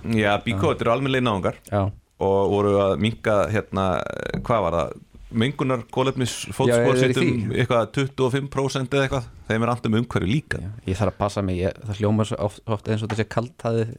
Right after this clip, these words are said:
Speaker 2: hjá mér, en það er samt mjög gott að þessu umhverfis að vinna í þessu.
Speaker 1: Já.
Speaker 2: Já.
Speaker 1: Eh, hún Anna María Þorkelsdóttir, hún var hjá okkur.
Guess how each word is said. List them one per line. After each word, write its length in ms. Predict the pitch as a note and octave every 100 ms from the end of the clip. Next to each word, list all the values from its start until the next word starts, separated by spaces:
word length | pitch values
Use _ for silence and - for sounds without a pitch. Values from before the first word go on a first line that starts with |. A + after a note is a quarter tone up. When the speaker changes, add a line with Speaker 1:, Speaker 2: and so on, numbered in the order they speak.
| -
Speaker 2:
hjá 80 | A#2+
mér, 160 | A2+ -
en 60 | G#2
það 120 | G2+
er 80 | G2+
samt 140 | G#2+ -
mjög 120 | G#2+
gott 220 | - A2+ -
að 100 | G#2
þessu 260 | G#2 G2+ G2
umhverfis 340 | G#2 G2 F#2+ - -
að 160 | F2 - -
vinna 180 | G2+
í 60 | G2
þessu. 140 | F#2 F#2 - _ -
Speaker 1:
Já. 140 | F#2 D#2+ F2+
Speaker 2:
Já. 160 | - F2
Speaker 1:
Eh, 460 | - G2 G2 F#2+ F#2+ - - - G1+ G1+ -
hún 160 | G#2+ A2
Anna 140 | A2 B2+
María 240 | G2+ G2
Þorkelsdóttir, 540 | A2+ A#2+ A2 - E2 -
hún 120 | G2+
var 80 | G2+
hjá 100 | F2
okkur. 220 | E2+ -